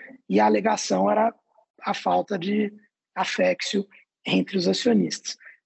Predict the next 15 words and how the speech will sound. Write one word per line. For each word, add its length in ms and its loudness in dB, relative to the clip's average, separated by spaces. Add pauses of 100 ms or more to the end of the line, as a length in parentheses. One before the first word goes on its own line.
Acontece 360 0
que, 80 4
naquele 360 2
caso, 580 0
a 200 2
anônima 760 2 (380)
foi 220 0
criada 680 0
num 180 2
planejamento 760 0
societário 800 0 (400)
para 140 0
resolver 480 4
uma 200 2
briga 680 2